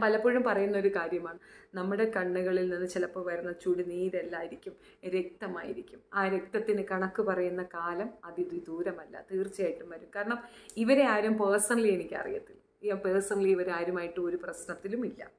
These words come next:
അവരുടെ ആരുടെയും ഭർത്താവിനെ നമ്മൾ അടിച്ചുകൊണ്ട് വന്നിട്ടില്ല, അല്ലെങ്കിൽ ആ രീതിയിലുള്ള ഒരു സാധനത്തെ നമ്മൾ പോയിട്ടുമില്ല. പലപ്പോഴും പല വാക്കുകൾ തിരുത്തി മാറ്റി പറയുന്നവർക്ക് പല father syndrome എന്ന് പറയും.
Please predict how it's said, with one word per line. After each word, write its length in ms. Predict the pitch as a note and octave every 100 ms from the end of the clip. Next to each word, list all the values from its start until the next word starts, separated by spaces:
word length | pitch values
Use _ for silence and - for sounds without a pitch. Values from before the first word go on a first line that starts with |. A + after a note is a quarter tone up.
| _ _ _ -
അവരുടെ 280 | F3+ F#3+ F#3+ F3
ആരുടെയും 340 | F3+ F#3 F#3 F3+
ഭർത്താവിനെ 460 | E3+ - F#3 F#3 E3+
നമ്മൾ 180 | F3+ G3+
അടിച്ചുകൊണ്ട് 380 | F#3 - E3+ E3+ G3
വന്നിട്ടില്ല, 420 | B3+ B3+ - - - - - _ F#3+
അല്ലെങ്കിൽ 320 | F#3 F#3 G3+ F#3+ F3+
ആ 20 | G3 G3+
രീതിയിലുള്ള 420 | G3 G3+ F#3+ F#3+ F#3+
ഒരു 100 | A3
സാധനത്തെ 400 | A3+ F3+ F3 G3+ G#3
നമ്മൾ 180 | F#3 F3+ F#3
പോയിട്ടുമില്ല. 560 | F#3+ F3+ F#3 C#4+ G3 G2 - _ _ _ _ -
പലപ്പോഴും 480 | F#3+ G#3 A#3 C#4+ C#4 C4+
പല 160 | G3+ A3
വാക്കുകൾ 380 | A3+ A3+ A#3+ B3 B3
തിരുത്തി 340 | A3+ A3 - B3+ A3
മാറ്റി 280 | G3+ G3 B3+
പറയുന്നവർക്ക് 640 | G3+ F#3 G#3 G3+ F#3 - B3 B3+ -
പല 220 | G#3 A3+ C4+
father 300 | A#3 A3+ B3+ B3+
syndrome 340 | G#3+ G3+ G#3+ G#3+ F3
എന്ന് 140 | F3 -
പറയും. 260 | - -